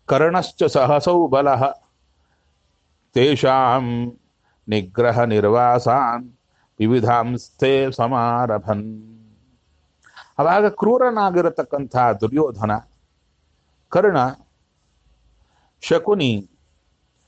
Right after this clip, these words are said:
ಇವರೆಲ್ಲ ಆ ಪಾಂಡವರನ್ನು ನಿಗ್ರಹ ಮಾಡಲಿಕ್ಕೆ, ಹಾಗೆ ದೇಶದಿಂದ ಹೊರಗೆ ಕಳಿಸ್ಲಿಕ್ಕೆ ಅನೇಕ ಪ್ರಯತ್ನಗಳು ಶುರು ಮಾಡಿ.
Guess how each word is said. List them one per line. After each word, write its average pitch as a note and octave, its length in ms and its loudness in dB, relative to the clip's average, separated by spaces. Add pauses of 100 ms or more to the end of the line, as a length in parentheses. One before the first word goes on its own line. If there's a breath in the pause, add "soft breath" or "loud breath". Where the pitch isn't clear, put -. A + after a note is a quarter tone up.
(220)
ಇವರೆಲ್ಲ C#3 320 2
ಆ G#2+ 340 -4
ಪಾಂಡವರನ್ನು E3 680 -2
ನಿಗ್ರಹ A#2 380 -4
ಮಾಡಲಿಕ್ಕೆ, C#3+ 560 -6 (1400)
ಹಾಗೆ D3+ 360 0
ದೇಶದಿಂದ F3 460 0
ಹೊರಗೆ D#3+ 320 0
ಕಳಿಸ್ಲಿಕ್ಕೆ D#3+ 720 -2 (720)
ಅನೇಕ D3+ 400 -6
ಪ್ರಯತ್ನಗಳು A#2+ 640 -6
ಶುರು A2+ 240 -10
ಮಾಡಿ. D2+ 300 -20